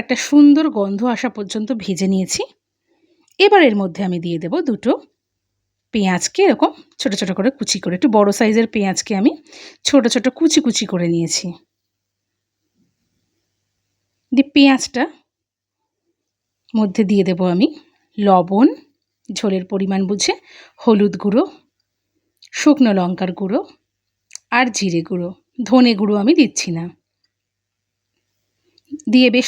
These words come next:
লাল লাল করে পেঁয়াজটা মশলার সাথে ভেজে নিচ্ছি। এবার দিয়ে দেবো আমি এর মধ্যে যে পেস্টটা আগে করে রেখেছিলাম, টমেটো, আদা, রসুন আর পোস্তর, সেটা আমি দিয়ে দিলাম। দিয়ে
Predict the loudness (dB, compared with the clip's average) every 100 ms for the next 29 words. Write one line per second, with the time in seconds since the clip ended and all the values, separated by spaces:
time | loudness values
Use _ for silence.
0 | 2 2 2 2 -2 -4 -4 -4 -4 -4
1 | -4 -4 -4 -4 -6 -6 -4 -2 -2 -2
2 | -2 -4 -6 -10 -10 -16 _ _ _ _
3 | _ _ _ _ 0 4 4 4 0 -4
4 | -4 -4 -4 -6 -10 -8 -4 -2 -2 -2
5 | -2 -4 0 0 0 0 2 4 4 2
6 | -4 -4 -4 -6 -12 -20 -12 -2 0 0
7 | 0 0 2 0 2 2 2 -2 -8 _
8 | _ _ -4 -4 -2 -2 -2 -2 -4 -4
9 | -8 -6 -4 -2 -2 -2 -2 0 2 0
10 | 0 -2 -4 -6 -6 -8 _ _ _ _
11 | _ _ _ _ _ _ _ _ _ _
12 | _ _ _ _ _ -4